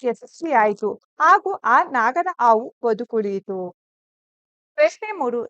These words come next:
ನಿಮ್ಮ ಸುತ್ತಮುತ್ತಲಿನ ಪರಿಸರದಲ್ಲಿ ಯಾವುದಾದರೊಂದು ಸನ್ನಿವೇಶ ಕಂಡು ಬಂದಿರುವ, ಅದರ ಬಗ್ಗೆ ನಿಮ್ಮ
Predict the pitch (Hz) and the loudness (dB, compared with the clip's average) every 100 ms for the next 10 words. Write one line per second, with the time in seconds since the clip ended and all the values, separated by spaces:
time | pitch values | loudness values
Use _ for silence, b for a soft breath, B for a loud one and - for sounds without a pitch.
0 | - 262 381 330 302 _ 254 - 330 285 | -12 -12 -6 -4 -4 _ -8 -4 -4 -2
1 | - 226 220 254 - 240 277 277 254 240 | -2 -2 -2 -4 -2 -4 -6 -6 -4 -4
2 | 220 269 240 214 220 302 311 302 311 311 | -6 -10 0 2 2 0 2 2 -2 -6
3 | 311 349 - 233 254 302 - 330 233 233 | -8 -10 -6 -6 -6 -8 -8 -6 -6 -6
4 | 277 226 214 226 202 247 330 B B _ | -6 -6 -6 -6 -2 -2 -2 B B _
5 | _ 269 359 427 440 427 240 254 320 262 | _ 4 4 4 0 0 -2 -2 -8 -6
6 | 254 | -4